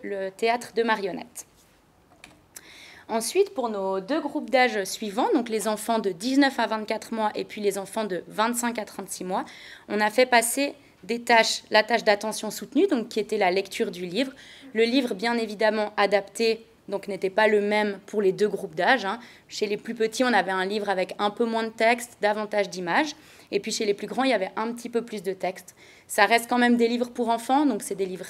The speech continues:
très imagés, avec beaucoup de couleurs. Et puis c'est une lecture partagée, donc, euh, l'expérimentateur était là, pointait les images, expliquait vraiment l'histoire à l'enfant.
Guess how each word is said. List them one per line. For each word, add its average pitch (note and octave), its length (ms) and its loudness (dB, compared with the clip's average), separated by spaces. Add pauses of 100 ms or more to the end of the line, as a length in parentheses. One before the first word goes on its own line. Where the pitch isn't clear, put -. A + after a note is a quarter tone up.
très A3+ 340 2
imagés, A3 580 0
avec F3+ 260 -2
beaucoup A#3+ 240 0
de A#3+ 80 -8
couleurs. G#3+ 440 2 (360)
Et F#3+ 60 -2
puis G3 180 -8
c'est G3+ 180 -2
une F#3+ 120 0
lecture A#3 340 4
partagée, G#3+ 480 4
donc, F#3+ 240 -4
euh, F3+ 220 -4 (480)
l'expérimentateur G#3+ 840 4
était G3 220 -2
là, A#3 360 4
pointait G#3 420 -4
les F#3+ 240 -4
images, G#3+ 480 -2
expliquait G3+ 460 0
vraiment G3+ 340 -2
l'histoire G3+ 380 -4
à F#3 80 -2
l'enfant. F3 260 -10